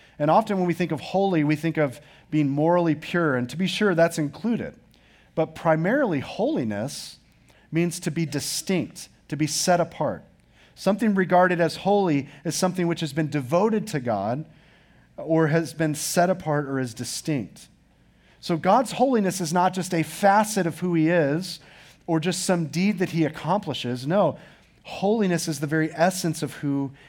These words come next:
he is. And so when we read these words, "For from him and through him and to him are all things," that means God is completely separate from creation. He is holy. Pastor Micah, earlier, uh, we walked through Isaiah chapter six. Remember,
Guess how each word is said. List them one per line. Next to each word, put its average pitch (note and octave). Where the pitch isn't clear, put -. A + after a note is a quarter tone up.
he C3+
is. E3
And D3
so D#3+
when D3+
we D3
read G3
these F3+
words, D#3+
"For -
from G3+
him E3
and D3+
through F#3
him F3+
and D#3
to F#3+
him E3+
are D#3
all F#3+
things," F#3+
that F3
means E3+
God F3+
is F3
completely E3
separate G#3
from D3+
creation. D#3+
He D#3+
is A#2+
holy. C#3+
Pastor G3
Micah, F3+
earlier, E3
uh, D#3+
we D3+
walked E3
through E3+
Isaiah D#3+
chapter E3+
six. D#3
Remember, D#3+